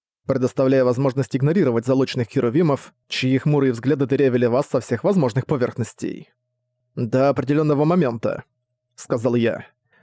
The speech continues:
"Но огромная разница в том, что вас ждёт ожидающий шаттл, если не допрорвутся внутрь, а гражданских нет". Пока я говорил, у меня в голове забрёжила идея, но до того, как я внимательно её обдумал, Клотильда, без уважения к деревянной инкрустации или фарфору,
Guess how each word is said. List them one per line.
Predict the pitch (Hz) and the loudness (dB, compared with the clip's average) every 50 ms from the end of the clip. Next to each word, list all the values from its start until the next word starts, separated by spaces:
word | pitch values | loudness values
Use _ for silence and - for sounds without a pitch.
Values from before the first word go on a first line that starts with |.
| _ _ _ | _ _ _
"Но | - - 120 120 | -4 0 0 0
огромная | 127 127 170 190 170 156 151 147 | 2 2 2 2 2 2 2 2
разница | 160 156 135 147 127 - 135 | 2 0 0 0 -2 -2 -2
в | 117 | -2
том, | - 214 202 | 0 0 0
что | 147 - - 131 | 0 0 0 0
вас | 139 165 143 110 | 2 0 0 0
ждёт | 113 131 131 - | -2 -2 -2 0
ожидающий | 127 117 123 135 143 135 123 - 135 | 0 0 0 0 0 0 0 0 -2
шаттл, | 120 - 226 - - 120 | -2 -2 -2 -2 0 0
если | 120 120 120 - - | 0 0 -2 -2 -2
не | 135 139 | -2 0
допрорвутся | 131 123 - - 120 117 135 131 - - 127 | 0 0 -2 -2 0 0 0 0 0 -2 -2
внутрь, | 117 156 190 156 151 131 110 _ _ _ _ _ _ - | 0 0 0 0 -2 -4 -6 _ _ _ _ _ _ -6
а | - - 135 | -2 -2 0
гражданских | 143 147 151 120 135 170 147 - - 156 - | 0 0 0 0 0 -2 -2 0 -2 -2 0
нет". | 165 139 117 - - - - _ _ _ _ _ _ _ _ _ _ _ _ _ _ | 0 0 0 -2 -6 -14 -20 _ _ _ _ _ _ _ _ _ _ _ _ _ _
Пока | - 120 - 175 185 | -6 -2 0 2 2
я | 165 | 2
говорил, | 139 139 135 127 135 202 240 190 | 2 2 2 2 2 2 2 2
у | 147 | 2
меня | 131 131 156 202 151 | 2 2 2 2 0
в | 123 | 2
голове | 127 127 127 143 185 | 2 2 2 2 2
забрёжила | 185 127 131 117 123 160 156 120 120 120 123 120 120 | 2 2 0 0 0 0 0 0 0 2 2 2 2
идея, | 120 120 190 190 143 127 120 113 117 - _ _ _ _ _ | 2 2 2 2 4 4 2 0 -2 -6 _ _ _ _ _
но | - - 262 | -4 -2 -2
до | 143 | -2
того, | 131 - 131 139 208 | 0 0 0 0 0
как | 202 - 120 | -2 -2 -2
я | 143 127 | -4 -2
внимательно | 110 123 127 160 147 - 131 123 | 0 0 0 0 0 0 0 0
её | 123 123 123 120 | 2 2 2 2
обдумал, | 113 - 135 165 208 160 131 123 117 - - _ _ - | 0 0 -2 0 0 2 2 2 0 -2 -4 _ _ -4
Клотильда, | - 117 117 - - 233 175 131 139 123 113 - - _ _ _ _ _ _ _ _ - | -2 -2 -2 0 0 0 2 2 2 0 0 -2 -6 _ _ _ _ _ _ _ _ -8
без | 120 117 127 120 113 | -6 -2 -2 0 0
уважения | 123 113 120 110 117 165 175 156 139 | 0 0 0 0 2 2 2 2 0
к | 135 113 | 0 -2
деревянной | 131 117 123 120 143 151 143 135 | -2 0 0 2 2 2 0 0
инкрустации | 127 120 - 120 - - 131 135 127 - 131 | -2 -2 -4 -4 -4 -2 -2 -2 -2 0 -2
или | 120 | -2
фарфору, | 117 - 117 110 - - - 180 156 143 135 123 | -2 -2 -4 -4 -2 0 0 2 2 2 2 0